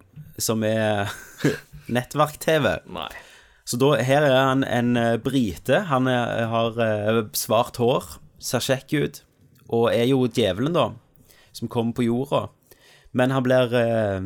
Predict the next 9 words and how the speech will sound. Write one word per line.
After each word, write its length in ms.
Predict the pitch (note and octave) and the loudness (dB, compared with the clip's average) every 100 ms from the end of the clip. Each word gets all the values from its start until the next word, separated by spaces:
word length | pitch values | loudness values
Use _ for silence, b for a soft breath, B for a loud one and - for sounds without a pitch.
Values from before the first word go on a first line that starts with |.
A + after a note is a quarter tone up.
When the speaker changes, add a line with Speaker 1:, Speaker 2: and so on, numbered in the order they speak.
| G2 - - - | -6 -8 -14 -8
Speaker 1:
han 80 | A#2+ | -2
blir 100 | B2+ | -2
dratt 240 | C3 C3+ | -2 -4
inn 240 | A#2 B2 C#3 | -2 0 0
i 400 | A#2+ A#2+ A#2 A2+ | -2 -2 0 -2
et, 400 | - - - - | -4 -8 -12 -6
eh, 380 | A2 A2 G#2 F#2 E2+ - _ _ _ _ - - | -2 0 2 0 -4 -14 _ _ _ _ -14 -6
en 120 | A2 G#2 A2 | -4 -4 -2
mordmysterie, 800 | A2+ A2+ D3+ D3 D#3+ E3 D3 | -2 -2 -4 -2 0 2 2